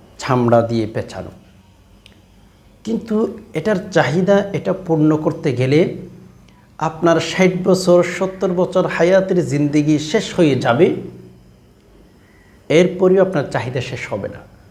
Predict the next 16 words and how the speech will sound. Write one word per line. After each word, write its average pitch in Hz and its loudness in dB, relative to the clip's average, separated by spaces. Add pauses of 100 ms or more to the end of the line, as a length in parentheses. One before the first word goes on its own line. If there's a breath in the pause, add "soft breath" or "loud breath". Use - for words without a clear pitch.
(460)
যতক্ষণ 160 -4
না 151 2
আপনাকে 131 -4 (120)
কবরের 120 2 (160)
ভেতরে 135 -2
মাটি 123 -4
না 110 -4
দিবে, 120 -6
ততক্ষণ 185 -6
পর্যন্ত 123 -4
আপনি, 117 -8 (440 loud breath)
আপনার 131 -4 (100)
চাহিদা 127 -4
শেষ - -10
হবে 107 -6
না। - -12